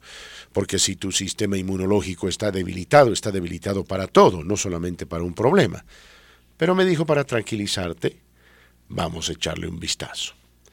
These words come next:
Entonces regresa después de los exámenes de laboratorio y me dice,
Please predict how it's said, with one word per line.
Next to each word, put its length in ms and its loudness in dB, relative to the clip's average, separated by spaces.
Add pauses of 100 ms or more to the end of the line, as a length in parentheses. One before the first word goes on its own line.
(420)
Entonces 300 4
regresa 640 6 (260)
después 380 2
de 100 4
los 160 4
exámenes 500 2
de 80 4
laboratorio 600 2
y 80 -2
me 120 0
dice, 360 -2